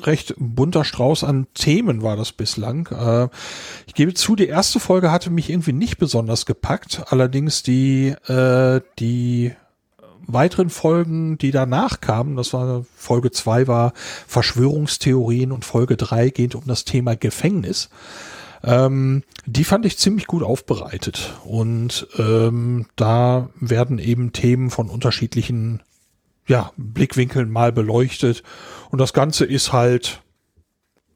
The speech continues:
recht flott zusammen, ja, ich will nicht sagen, dass das ein Feature ist, es ist ni-, ähm, aber es ist recht schnell zusammengeschnitten mit, äh, mit Holgi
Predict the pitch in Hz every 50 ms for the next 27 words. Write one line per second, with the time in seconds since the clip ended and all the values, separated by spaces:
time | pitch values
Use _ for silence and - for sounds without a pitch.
0 | _ _ - - 147 135 160 - - - - - - 143 135 143 - - - -
1 | - - - - 139 123 123 127 127 135 131 127 131 131 131 - - 127 127 120
2 | 117 120 139 127 - - 147 147 139 - - 135 143 151 156 135 - - 135 117
3 | 107 - 160 202 - - 156 175 165 165 - - 110 - - - - - - -
4 | 139 139 135 - _ _ _ - - - - - - - - - - - - -
5 | 127 127 131 131 135 131 123 _ _ _ - - 131 131 135 139 - 170 156 -
6 | - - - - - 160 131 160 170 - - - - 160 180 180 175 - 151 151
7 | 151 190 190 180 165 - - 170 170 - - 170 165 151 143 147 147 143 - -
8 | - - - - 135 139 135 135 135 135 131 131 135 135 - - 117 123 131 135
9 | 139 135 - - 123 123 139 143 131 135 139 139